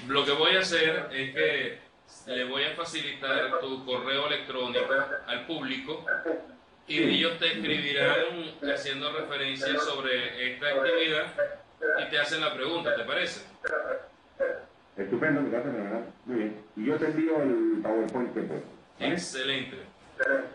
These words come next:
Speaker 1: Bueno,
Speaker 2: Estupendo.
Speaker 1: muchísimas, muchísimas gracias, Javier.
Speaker 2: Muchísimas gracias a vosotros, Alexander, por darnos una ventanita al mundo.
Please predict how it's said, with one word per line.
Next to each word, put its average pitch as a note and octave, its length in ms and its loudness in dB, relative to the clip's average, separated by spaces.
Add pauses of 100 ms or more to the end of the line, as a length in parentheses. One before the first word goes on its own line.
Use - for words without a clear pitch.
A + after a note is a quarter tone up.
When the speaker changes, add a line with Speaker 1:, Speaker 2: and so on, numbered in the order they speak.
(140)
Speaker 1:
Bueno, C3 200 -2
Speaker 2:
Estupendo. C3 220 0 (100)
Speaker 1:
muchísimas, D3+ 440 2
muchísimas F3 380 -2
gracias, D#3+ 320 2
Javier. - 280 2
Speaker 2:
Muchísimas - 1040 -2
gracias D3+ 240 2
a C#3+ 80 0
vosotros, C3 300 2
Alexander, B2+ 320 2
por G#2 180 -2
darnos B2 300 -2
una A#2+ 120 0
ventanita A2+ 480 2
al G2+ 100 2
mundo. F2+ 260 2